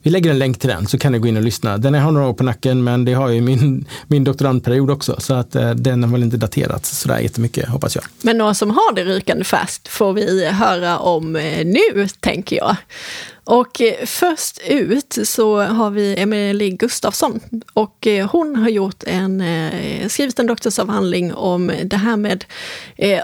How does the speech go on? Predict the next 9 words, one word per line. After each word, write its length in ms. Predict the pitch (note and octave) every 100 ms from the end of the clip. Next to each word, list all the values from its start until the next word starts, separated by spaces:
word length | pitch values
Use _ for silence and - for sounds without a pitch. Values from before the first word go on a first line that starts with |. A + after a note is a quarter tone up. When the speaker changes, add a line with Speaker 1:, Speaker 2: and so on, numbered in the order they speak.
| -
Speaker 2:
osäkerhet 1400 | - D4+ G3+ - G#3 F#3+ G3+ G3 - - C#4+ E3+ F#3 - -
i, 460 | G3+ F#3+ F#3 F3
eh, 80 | F3+
vilken 280 | F#3 G#3+ G#3+
vara 240 | B3 C4
man 120 | E3+ A#3
ska 160 | -
köpa 440 | - F#4 F#3 - E4 -
egentligen. 580 | A#3+ G3 F3+ - - G3